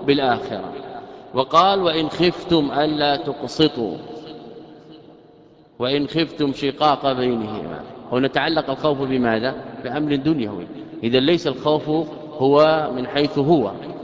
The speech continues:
ليس الخوف من حيث هو عبادة قلبية محضة، وإنما تارة يقع عبادة وتارة لا يقع عبادة.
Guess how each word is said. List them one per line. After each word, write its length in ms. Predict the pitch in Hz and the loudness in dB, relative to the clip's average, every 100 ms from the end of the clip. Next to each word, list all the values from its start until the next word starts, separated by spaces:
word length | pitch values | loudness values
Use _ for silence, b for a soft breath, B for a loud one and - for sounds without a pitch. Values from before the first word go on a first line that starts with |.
| - | -4
ليس 220 | 127 135 | -2 -2
الخوف 400 | 123 143 143 131 | -2 2 2 0
من 180 | 131 123 | -4 -2
حيث 300 | 143 151 147 | -2 -2 0
هو 460 | 147 165 180 180 - - - - - 131 | 2 4 4 4 0 -10 -12 -10 -6 -4
عبادة 540 | 131 151 165 156 147 | 0 0 0 -2 -4
قلبية 520 | - 139 139 147 139 131 | -2 -2 0 0 0 0
محضة، 480 | 120 120 110 98 98 - - - - | 0 -2 -2 -8 -10 -12 -16 -12 -6
وإنما 380 | 123 143 151 147 | -2 0 2 0
تارة 600 | 147 165 196 196 190 160 | 2 4 4 2 0 -2
يقع 600 | 143 147 143 131 127 123 | -2 -2 -2 -2 -2 -4
عبادة 640 | 123 117 123 143 151 175 156 117 | -4 -2 0 0 -2 -6 -8 -10
وتارة 540 | 117 127 143 156 151 | -4 0 2 2 -2
لا 220 | 123 123 123 | 0 4 4
يقع 480 | 123 127 120 135 147 - - | 4 2 0 0 -4 -8 -10
عبادة. 640 | 110 113 107 95 92 98 | -4 0 0 -2 -8 -12